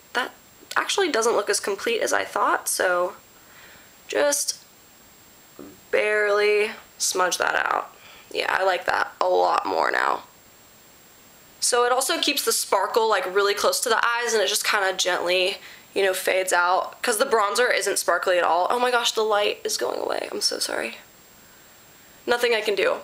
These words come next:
Okay, and I'll just take whatever's left over and I guess run that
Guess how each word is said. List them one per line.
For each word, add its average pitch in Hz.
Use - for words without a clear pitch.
Okay, 208
and 214
I'll 233
just 269
take 254
whatever's 254
left 214
over 196
and 190
I 190
guess 196
run 190
that 185